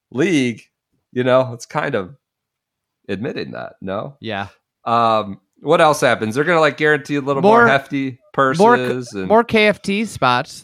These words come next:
Speaker 2: thirty up from, uh, twenty, uh, up from twenty-five.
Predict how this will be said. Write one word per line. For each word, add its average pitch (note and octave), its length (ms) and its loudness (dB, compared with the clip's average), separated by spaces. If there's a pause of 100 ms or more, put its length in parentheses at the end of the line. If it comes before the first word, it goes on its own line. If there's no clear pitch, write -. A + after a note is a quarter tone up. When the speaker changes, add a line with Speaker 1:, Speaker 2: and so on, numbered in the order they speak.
Speaker 2:
thirty F3 380 2 (180)
up C#3+ 240 -2
from, B2+ 320 -8
uh, A#2 420 -4 (100)
twenty, C3+ 400 -6
uh, B2+ 400 -4
up C#3 180 -4
from B2 140 -6
twenty-five. A#2+ 760 -4